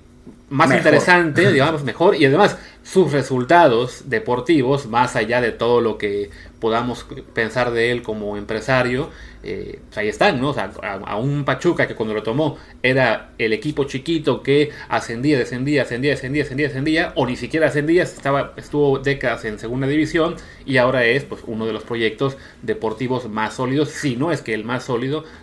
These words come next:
Speaker 1: de todo el país.
Speaker 2: Bueno, y León, ¿no? Que también,
Speaker 1: Sí,
Speaker 2: León
Speaker 1: que bueno,
Speaker 2: también lo
Speaker 1: que
Speaker 2: agarraron en
Speaker 1: sí,
Speaker 2: segunda división y lo,
Speaker 1: exacto.
Speaker 2: y los, lo subieron, ¿no?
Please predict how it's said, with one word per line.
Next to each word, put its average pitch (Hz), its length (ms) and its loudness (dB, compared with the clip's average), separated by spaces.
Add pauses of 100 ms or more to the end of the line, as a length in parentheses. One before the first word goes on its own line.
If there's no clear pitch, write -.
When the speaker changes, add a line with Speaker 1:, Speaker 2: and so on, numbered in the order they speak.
Speaker 1:
de 101 180 -8
todo 98 140 -6
el 98 60 -8
país. - 400 -8 (240)
Speaker 2:
Bueno, 185 180 2
y 120 40 2
León, 143 240 0
¿no? - 260 -6
Que 104 80 -6
también, 98 460 -4
Speaker 1:
Sí, - 40 -14
Speaker 2:
León 98 140 -12
Speaker 1:
que - 80 6
bueno, 208 160 6
Speaker 2:
también 127 200 4
lo 127 60 6
Speaker 1:
que - 60 2
Speaker 2:
agarraron 135 200 6
en 120 40 0
Speaker 1:
sí, - 60 -4
Speaker 2:
segunda 139 180 6
división 147 340 4
y 214 40 6
lo, 160 80 6
Speaker 1:
exacto. 202 260 2
Speaker 2:
y - 20 -4
los, 101 320 -2
lo 104 100 -6
subieron, 110 360 0
¿no? 127 160 -2